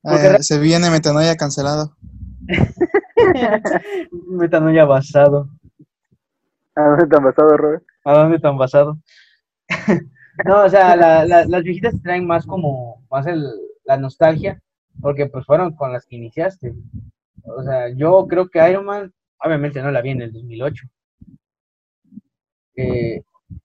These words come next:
Speaker 1: Spider-Man sí la vi, sí la vi a, como a los cuatro,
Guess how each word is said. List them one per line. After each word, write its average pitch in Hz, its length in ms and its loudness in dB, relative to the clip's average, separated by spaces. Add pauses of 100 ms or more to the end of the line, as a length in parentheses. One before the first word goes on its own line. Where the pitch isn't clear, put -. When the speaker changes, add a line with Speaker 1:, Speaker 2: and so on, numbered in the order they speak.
(140)
Speaker 1:
Spider-Man 185 680 0
sí - 340 -8
la 135 140 0
vi, 120 280 -4 (520)
sí 131 120 -12
la 113 140 -2
vi 110 140 -2
a, 110 120 -2 (140)
como - 200 -6
a 104 40 -8
los 101 240 -4
cuatro, 113 640 -4